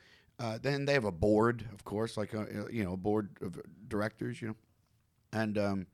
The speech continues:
a couple of people get on the board, a lawyer, an accountant, you know, the kind of thing, and, and start looking at the books and start saying things like, "But we're, we don't have any profit here," you know. And then it's countered by, "Well, we're not really here for profit. You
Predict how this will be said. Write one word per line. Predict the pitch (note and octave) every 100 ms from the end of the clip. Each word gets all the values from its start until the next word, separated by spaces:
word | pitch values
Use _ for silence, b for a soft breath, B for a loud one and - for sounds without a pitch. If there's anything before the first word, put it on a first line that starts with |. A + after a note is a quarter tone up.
| b b b b b b _
a | -
couple | B2
of | A2+
people | B2 A2 G#2+
get | A2
on | G#2+
the | G2+
board, | F2+ G2+ A2 A#2 G#2
a |
lawyer, | F#2 G2+ G#2+ A2 A2
an | G2+
accountant, | F2+ A2 G#2 G2+ G2+ G2 -
you | G#2
know, | F#2+ G2 G2+ G#2 - - - -
the | A2
kind | G#2 G#2
of |
thing, | - A2 A2
and, | G#2 B B B
and | G#2
start | - C3+ B2
looking | B2+ A#2
at | G#2+ G#2
the |
books | F2+ F3+ C#3 - -
and | G#2 G2+
start | A2+ -
saying | C3+ C#3 A2+
things | G#2+ G2 F#2+
like, | G2+ F#2 - b b b b -
"But | A#2
we're, | A#2+ B2+
we | A#2 B2+
don't | A#2+ G#2
have | A2 G#2
any | F#2
profit | - C#3+ C3+ A2+ F#2+
here," | G2+ F2 -
you | G#2
know. | F#2+ - b b b b b -
And | G#2+ A2
then | A2 A2 G#2+ -
it's | A#2+ -
countered | - C3 A#2 A2+ A2
by, | G2 G2 F#2+ G2
"Well, | A#2+ C3
we're | B2+
not | A#2+ G#2+
really | - A2+ G2+
here | A#2 G#2
for | -
profit. | - A2 - G2 -
You | _